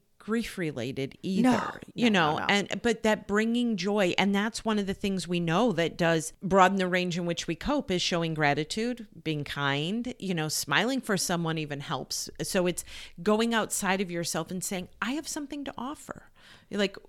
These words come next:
Speaker 1: um, and Doug Smith, he did, uh, does some grief work, and he, his theory about how to heal, or his three points were, you have what it takes. There is no cure, but you do heal.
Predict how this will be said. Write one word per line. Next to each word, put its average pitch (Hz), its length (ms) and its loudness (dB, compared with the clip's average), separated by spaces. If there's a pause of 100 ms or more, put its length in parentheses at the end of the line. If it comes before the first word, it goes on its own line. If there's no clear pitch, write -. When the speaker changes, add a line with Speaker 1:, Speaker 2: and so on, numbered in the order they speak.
Speaker 1:
um, 196 220 2 (280)
and 247 240 2 (320)
Doug 285 260 -2
Smith, 240 440 -2
he 226 260 -4
did, 190 420 -2
uh, 180 120 2
does 185 260 0
some 202 160 -2
grief 180 320 -4
work, 175 340 -2
and 175 260 -2 (240)
he, 277 640 0
his 240 300 0
theory 208 400 -2
about 170 300 -2
how 190 180 -2
to 170 80 -6
heal, 160 360 -2
or 156 100 -2
his 165 200 -4
three 175 240 -6
points 165 420 -8
were, 156 200 -4 (340)
you 180 140 -2
have 165 300 0
what 202 120 -4
it 240 100 -10
takes. - 520 -10 (500)
There 190 380 0
is 208 180 0
no 214 140 -2
cure, 196 360 -2
but 170 200 -4
you 180 100 -4
do 175 220 -2
heal. 160 480 -4